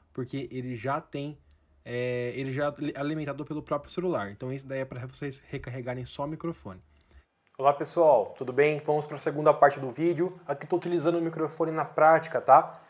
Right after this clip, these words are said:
Então, tô filmando com o mesmo Redmi Note nove da Xiaomi que gravei a primeira parte do vídeo. E aqui eu tô utilizando ele na prática, tá? Conectado no U S B C está o receptor, aquela pecinha que eu mostrei pra vocês.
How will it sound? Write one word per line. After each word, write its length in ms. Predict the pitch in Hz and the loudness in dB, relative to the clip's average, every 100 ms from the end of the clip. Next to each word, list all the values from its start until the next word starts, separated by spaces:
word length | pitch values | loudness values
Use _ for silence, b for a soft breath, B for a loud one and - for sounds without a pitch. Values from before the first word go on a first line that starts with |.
| - | -14
Então, 320 | 117 - 147 | -2 4 4
tô 140 | 151 | 4
filmando 380 | 160 170 160 160 | 0 2 2 2
com 100 | 165 | 0
o 20 | |
mesmo 520 | 165 175 226 202 226 - _ - | 2 4 4 2 -4 -8 _ 2
Redmi 440 | 151 170 170 170 | 6 6 4 0
Note 320 | 165 170 170 | 2 2 0
nove 500 | 147 139 160 160 185 - - | 0 6 6 6 0 -10 -2
da 120 | 139 | -2
Xiaomi 600 | 139 - 135 151 160 165 B B B _ | 0 4 6 6 2 -6 B B B _
que 140 | - 151 | -6 4
gravei 320 | 160 143 127 | 6 6 4
a 60 | |
primeira 280 | 123 123 131 | 0 0 0
parte 300 | 139 156 147 | 6 4 4
do 80 | 190 | -4
vídeo. 400 | 160 170 160 190 B B 190 | 0 0 0 -8 B B -2
E 60 | |
aqui 180 | 185 175 | 0 0
eu 60 | 156 | -2
tô 100 | 160 | -2
utilizando 380 | 160 151 151 | -2 0 0
ele 100 | 160 | 0
na 120 | 156 147 | -2 -2
prática, 460 | - 123 113 - | 6 6 6 0
tá? 160 | - 120 | -2 -2
Conectado 480 | 117 113 - 120 120 | -2 -6 -2 -2 -2
no 60 | |
U 20 | |
S 180 | 127 - | -4 -4
B 160 | 131 123 | -2 -2
C 240 | - 131 | -2 0
está 580 | 113 - 123 113 - - - | -2 0 4 6 4 -6 -12
o 40 | |
receptor, 680 | 113 175 - 214 - 156 185 - | -2 -2 2 0 2 2 2 -2
aquela 220 | - 131 | -4 -4
pecinha 420 | - 127 117 131 117 | 0 -2 -2 -10 -8
que 80 | |
eu 60 | 135 | -6
mostrei 280 | 135 139 151 | -8 -2 -4
pra 160 | 156 | -2
vocês. 400 | 165 196 170 165 | -6 -2 0 0